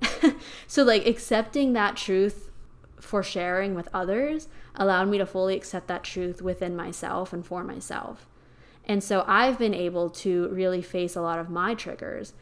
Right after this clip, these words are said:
and work with and through my own stories and triggers and things that have been brought up, like my own shadow stuff, while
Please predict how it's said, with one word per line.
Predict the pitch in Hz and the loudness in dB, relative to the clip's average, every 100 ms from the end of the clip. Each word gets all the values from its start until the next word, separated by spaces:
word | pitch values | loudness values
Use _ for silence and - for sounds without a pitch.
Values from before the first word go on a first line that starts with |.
| - - - | -18 -16 -6
and | 190 185 180 175 170 | -2 0 0 -2 -6
work | 170 185 180 180 - | -4 0 0 -2 -12
with | 185 196 196 | 0 2 2
and | 196 185 | -2 -4
through | - 185 185 185 175 | -4 -2 0 0 -2
my | 175 - | -4 -2
own | 202 226 226 - - - - - | 0 2 0 -2 -16 -20 -20 -16
stories | - - 196 190 185 180 | -10 0 2 4 2 0
and | 185 | -2
triggers | 175 196 185 185 | -2 0 2 2
and | 180 180 | 0 -2
things | 190 185 | -2 -2
that | 185 | 0
have | 180 | -2
been | 180 180 | -2 0
brought | 180 175 175 | 2 2 2
up, | 180 | 0
like | 175 170 | -4 -4
my | 180 | -2
own | 190 208 | 2 0
shadow | - 180 175 175 170 | 0 -2 -2 -2 -6
stuff, | - - - - 202 - - - - - - - - - - - | -8 -10 -8 -6 -6 -10 -18 -16 -16 -16 -16 -16 -18 -20 -16 -4
while | 185 196 240 208 170 180 196 | 2 4 6 4 0 -2 -4